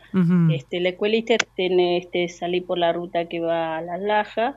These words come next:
Speaker 2: antes de llegar al puente Pavia, este, entra hacia la, a la derecha,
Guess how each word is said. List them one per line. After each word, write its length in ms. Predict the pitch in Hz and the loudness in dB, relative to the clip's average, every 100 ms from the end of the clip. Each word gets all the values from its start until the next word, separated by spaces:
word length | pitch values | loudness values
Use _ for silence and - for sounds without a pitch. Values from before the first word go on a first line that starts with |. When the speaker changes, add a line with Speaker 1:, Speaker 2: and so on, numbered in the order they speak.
| - | -4
Speaker 2:
antes 200 | 180 180 | -4 -2
de 200 | 180 180 | -2 -2
llegar 320 | 185 185 180 | -2 -2 -2
al 140 | 175 | -2
puente 340 | 180 185 185 175 | -4 -4 -4 -4
Pavia, 580 | 190 190 190 190 190 - | 0 2 2 2 0 -6
este, 520 | 190 170 - 180 175 | -12 -10 -4 -2 -2
entra 420 | 165 170 175 175 | -4 -4 -2 -2
hacia 280 | 175 - 175 | -4 -6 -6
la, 300 | 170 160 156 160 _ _ _ _ - | -4 -4 -6 -10 _ _ _ _ -8
a 40 | |
la 140 | 165 160 | -4 -2
derecha, 640 | 175 214 208 - 214 | 0 0 0 -6 -8